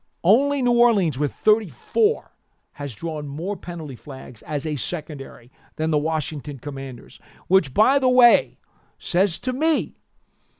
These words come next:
don't be afraid to take a few shots, because even if you don't complete them,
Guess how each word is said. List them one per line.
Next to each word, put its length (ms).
don't 200
be 140
afraid 400
to 80
take 300
a 80
few 320
shots, 580
because 300
even 240
if 120
you 80
don't 200
complete 420
them, 240